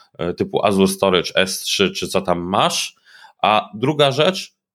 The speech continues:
to jest encja, czyli to jest ten rekord, który jest, pochodzi z naszego systemu i już służy naszemu wykorzystaniu i temu się dzisiaj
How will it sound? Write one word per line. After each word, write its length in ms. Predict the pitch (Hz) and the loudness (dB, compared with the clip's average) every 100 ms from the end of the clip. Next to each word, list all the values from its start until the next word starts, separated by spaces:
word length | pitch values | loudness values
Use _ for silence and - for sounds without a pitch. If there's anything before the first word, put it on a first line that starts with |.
| _ | _
to 140 | 120 131 | 2 4
jest 500 | 127 131 - - - | 4 4 -2 -12 0
encja, 500 | 123 110 101 98 85 | 2 2 0 0 -2
czyli 320 | - 101 104 | -2 -4 -2
to 80 | 113 | 0
jest 220 | 107 107 | 0 2
ten 260 | 107 107 - | 0 0 0
rekord, 580 | 95 127 - 127 110 - | 4 4 4 0 -4 -6
który 240 | - 104 | 0 4
jest, 220 | 101 98 | 4 4
pochodzi 300 | 98 110 101 | 2 2 0
z 80 | 87 | -2
naszego 300 | 92 98 95 | -2 0 0
systemu 520 | - - 110 104 92 | -2 -2 0 2 0
i 40 | 87 | 0
już 260 | 90 - - _ _ _ | -2 -6 -14 _ _ _
służy 540 | - - 117 127 107 | -4 2 6 6 6
naszemu 400 | 101 98 101 92 | 2 2 2 2
wykorzystaniu 600 | 85 87 85 80 80 80 | 2 2 0 2 0 0
i 100 | 80 | -2
temu 260 | - 101 95 | 0 0 0
się 160 | 92 | -2
dzisiaj 640 | 85 - 85 82 85 87 | -4 -2 0 2 2 0